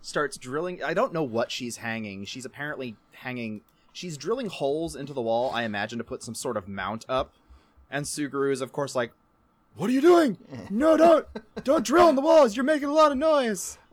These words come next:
Speaker 2: Like, we own the entire top floor of the apartment building. Who's gonna complain?
Speaker 1: I think it's just Suguru's like, "Why are you making so much noise? This is bad. You are annoying me. What are you doing?"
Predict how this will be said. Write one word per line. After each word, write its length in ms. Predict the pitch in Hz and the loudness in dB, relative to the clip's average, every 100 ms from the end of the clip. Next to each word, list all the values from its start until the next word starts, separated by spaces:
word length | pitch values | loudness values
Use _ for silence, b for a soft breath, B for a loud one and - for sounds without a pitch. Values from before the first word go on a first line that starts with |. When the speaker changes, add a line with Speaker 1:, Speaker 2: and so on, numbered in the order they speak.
| - | -18
Speaker 2:
Like, 140 | 165 - | -18 -12
we 180 | 170 226 | -4 2
own 160 | 349 | 2
the 100 | 330 | 4
entire 340 | 339 - 254 277 | 2 6 6 6
top 320 | - 247 247 | 6 4 4
floor 160 | 226 311 | 2 2
of 60 | |
the 80 | 302 | 0
apartment 480 | 269 - 277 247 170 | 0 2 2 0 -4
building. 300 | 123 107 107 | -4 -4 -6
Who's 180 | 151 - | -8 -6
gonna 160 | - | -8
complain? 680 | - 226 - 240 330 113 131 - _ | -8 -12 -6 -4 -2 -6 -8 -12 _
Speaker 1:
I 80 | 110 | -20
think 260 | - 123 120 | -12 -10 -8
it's 140 | - | -10
just 300 | - 113 - | -10 -8 -8
Suguru's 340 | 110 107 110 | -10 -10 -8
like, 140 | 104 104 | -8 -6
"Why 120 | 110 | -2
are 80 | 117 | -2
you 140 | 113 | -2
making 320 | 107 104 107 | -6 -6 -10
so 180 | 104 110 | -10 -8
much 240 | 98 98 - | -8 -10 -10
noise? 340 | 98 92 92 | -8 -8 -10
This 140 | 90 | -14
is 100 | 90 | -16
bad. 380 | 87 92 87 87 82 B 220 226 214 _ _ _ _ _ | -12 -10 -8 -10 -14 B -12 -12 -12 _ _ _ _ _
You 200 | 117 123 123 | -10 -4 0
are 140 | 113 | 0
annoying 600 | 110 110 110 104 104 104 | 0 -4 -6 -6 -8 -8
me. 440 | 117 123 151 104 98 | -6 -6 -8 -8 -8
What 120 | 104 123 | -6 -6
are 40 | |
you 120 | 107 | -6
doing?" 520 | 107 123 127 98 90 | -6 -4 -4 -6 -8